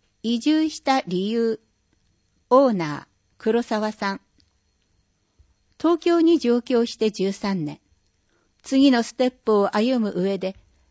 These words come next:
生まれ育った地元で生きていこうと思い帰ってきました。十和田の皆様の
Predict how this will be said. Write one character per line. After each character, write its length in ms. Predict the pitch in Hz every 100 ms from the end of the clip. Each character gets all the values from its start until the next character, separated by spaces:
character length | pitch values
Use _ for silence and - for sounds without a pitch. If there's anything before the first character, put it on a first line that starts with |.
| _
生 120 | 233
ま 120 | 277
れ 60 | 277
育 160 | 285 269
っ 60 | 277
た 220 | _ 208
地 140 | 190 220
元 280 | 254 262
で 180 | 254 247 -
生 80 |
き 100 | 233
て 120 | - 180
い 120 | 185
こ 220 | - 220
う 80 | 214
と 200 | 180 170
思 220 | 180 208
い 140 | 156 _
帰 180 | 214 196
っ 40 |
て 160 | - 147
き 140 | 156
ま 80 | 151
し 160 | -
た。 100 | - _ _ _ _ _ _ _ _ _ _
十 100 | 254
和 140 | 269
田 140 | 269 254
の 100 | 254
皆 240 | 247 262
様 320 | 269 240 214
の 160 | 202